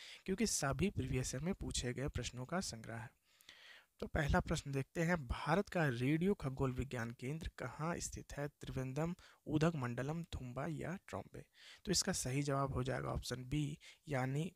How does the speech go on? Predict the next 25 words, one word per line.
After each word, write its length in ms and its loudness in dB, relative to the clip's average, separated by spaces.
उदगमंडलम 800 -2
में 200 -4
स्थित 280 -6
है। 160 -4
और 140 -2
ये 120 4
उदगमंडलम 720 -2
कहाँ 340 -2
है? 240 0
तो 80 -2
यह 180 6
नीलगिरी 640 2
की 140 -6
पहाड़ियों 460 0
पे 120 0
है, 200 0
और 60 -4
नीलगिरी 420 2
की 100 -4
पहाड़ियों 420 -2
की 100 -8
बात 260 -6
करें 220 -4
तो 120 -6
ये 220 -2